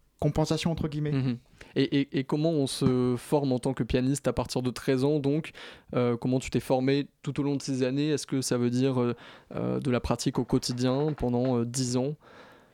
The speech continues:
Speaker 1: Bah, quand on commence aussi tard, en fait, je voulais principalement faire de la musique. Voilà, c'est ce que je voulais faire,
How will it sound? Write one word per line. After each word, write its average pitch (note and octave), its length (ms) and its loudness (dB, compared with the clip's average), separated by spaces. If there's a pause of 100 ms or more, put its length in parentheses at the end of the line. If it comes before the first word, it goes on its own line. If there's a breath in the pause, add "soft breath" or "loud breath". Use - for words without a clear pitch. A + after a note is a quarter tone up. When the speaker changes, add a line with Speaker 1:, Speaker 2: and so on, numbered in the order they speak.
(440 loud breath)
Speaker 1:
Bah, D3 400 -2
quand F3 180 -4
on E3+ 40 -4
commence E3 380 -4
aussi D3+ 220 -6
tard, G3+ 460 -2 (300 loud breath)
en C#3+ 80 -2
fait, - 340 -4 (320 loud breath)
je D3 160 -14
voulais C3+ 320 -2 (140)
principalement D#3+ 760 -2
faire F3 260 -2
de E3 60 0
la D#3+ 60 0
musique. C3+ 360 -4
Voilà, A#2+ 140 -2
c'est B2 140 -8
ce - 100 -10
que C#3 180 -4
je C3+ 140 -6
voulais B2+ 240 -6
faire, F3+ 480 -4